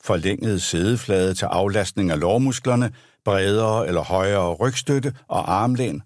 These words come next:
til at sikre sædestabiliteten. En fartpilot aflaster dig på længere køreture, da den holder farten, uden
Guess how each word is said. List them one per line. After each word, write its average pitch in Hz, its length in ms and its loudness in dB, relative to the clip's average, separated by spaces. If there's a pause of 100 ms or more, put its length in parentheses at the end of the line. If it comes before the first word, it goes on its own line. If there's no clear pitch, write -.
til - 120 0
at 131 100 0
sikre 101 360 -2
sædestabiliteten. 95 1200 -2 (380)
En 139 140 4
fartpilot 110 800 -2 (160)
aflaster 110 540 2
dig 90 180 -2
på 87 80 0
længere 95 400 2
køreture, 123 680 0 (300)
da 151 80 4
den 135 120 2
holder 104 280 0
farten, 127 520 0 (100)
uden 147 400 2